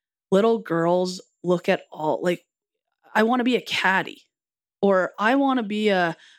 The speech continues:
a referee," or, like, any, whether you're in the sport or you're in the sport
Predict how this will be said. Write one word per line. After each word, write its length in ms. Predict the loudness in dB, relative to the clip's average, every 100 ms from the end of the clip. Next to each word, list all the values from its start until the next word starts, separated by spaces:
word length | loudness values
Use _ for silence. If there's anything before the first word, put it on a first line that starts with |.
| _
a 80 | -6
referee," 840 | -4 0 0 0 0 0 -2 -6 _ _ _ _ _ _
or, 320 | 0 2 -2 -6 _ _
like, 280 | -2 -2 -6 _ _ _ -18 _ _ 0
any, 500 | 2 2 0 -2 -10 -6
whether 320 | 0 2 2
you're 200 | 0 -2 0
in 160 | 0
the 100 | 0
sport 440 | -2 -2 0 0 0 -2
or 280 | 0 2 0
you're 440 | 0 0 0 0 0
in 140 | -2
the 80 | -2
sport 760 | -6 -12 _ -2 0 0 -6